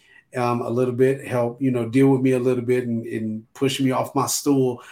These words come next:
of excuses. And, <laughs> um, and all the other men that are listening to this and watching this, please do not allow this conversation just, like, bust you and,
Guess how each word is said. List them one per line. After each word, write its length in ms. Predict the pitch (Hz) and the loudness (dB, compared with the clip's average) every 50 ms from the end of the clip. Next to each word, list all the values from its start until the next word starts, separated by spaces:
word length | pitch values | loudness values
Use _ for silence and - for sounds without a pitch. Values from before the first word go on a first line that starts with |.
| - - - - | -20 -16 -10 -6
of 140 | 131 123 123 | -4 -2 -2
excuses. 840 | 123 117 - - - - 147 147 139 135 - 139 131 127 127 - - _ _ _ _ - | -2 -2 -4 -6 -4 -2 0 0 0 0 0 0 0 -2 -4 -8 -14 _ _ _ _ -10
And, 380 | 127 123 120 117 120 120 113 127 | -6 -4 -4 -2 -2 -2 -2 0
<laughs> 300 | 123 120 - - - - | 0 0 -2 0 4 6
um, 320 | - 160 147 135 135 135 | 6 6 6 4 0 -2
and 240 | 135 123 120 120 123 | -4 -6 -6 -6 -4
all 240 | - 127 131 139 135 | -2 0 0 0 0
the 100 | 139 139 | 0 0
other 240 | 139 143 139 135 | 0 0 0 0
men 520 | 131 135 135 139 139 139 139 135 135 135 - - - - _ - | 0 0 0 0 2 2 2 2 0 0 -4 -12 -20 -18 _ -4
that 140 | 131 127 | -4 -2
are 100 | 123 123 | -2 -2
listening 640 | 120 120 123 131 127 - 131 123 123 120 120 120 120 | -4 -2 -2 -2 -2 -2 -4 -4 -4 -4 -4 -6 -8
to 240 | - - - 139 131 | -8 -6 -4 -2 -2
this 440 | 127 127 120 120 113 - - - _ _ _ - | -2 -4 -4 -6 -8 -10 -14 -18 _ _ _ -14
and 160 | 113 113 113 | -12 -8 -6
watching 360 | 123 123 139 135 135 127 117 | -4 -4 -4 -6 -6 -6 -6
this, 320 | 117 113 113 107 - - _ _ - _ | -6 -8 -10 -10 -14 -16 _ _ -12 _
please 760 | - 165 165 165 165 143 131 - - - - - - - _ _ _ _ - - _ _ _ _ _ - 110 110 | 0 2 2 4 2 2 -2 -6 -8 -14 -14 -14 -14 -14 _ _ _ _ -20 -20 _ _ _ _ _ -20 -18 -4
do 160 | - 139 156 165 | 2 4 6 6
not 260 | 175 175 170 160 151 | 6 6 4 2 0
allow 320 | 151 143 143 135 131 131 | 0 0 0 0 -2 -2
this 180 | 127 135 135 127 | 0 0 -2 -2
conversation 760 | - 131 127 127 127 123 - - 127 120 113 - 120 117 110 | -2 -4 -4 -2 -2 -4 -4 -4 -6 -6 -6 -6 -6 -6 -6
just, 260 | 107 123 127 - - _ _ _ _ - | -6 -6 -8 -8 -10 _ _ _ _ -10
like, 220 | 117 117 117 - _ _ _ _ _ - | -10 -10 -10 -12 _ _ _ _ _ -4
bust 260 | 131 131 - - - _ _ _ _ _ | -2 -2 -2 -4 -8 _ _ _ _ _
you 340 | - 127 127 127 135 139 139 | -8 -4 -2 0 0 0 0
and, 140 | 139 - | -4 -8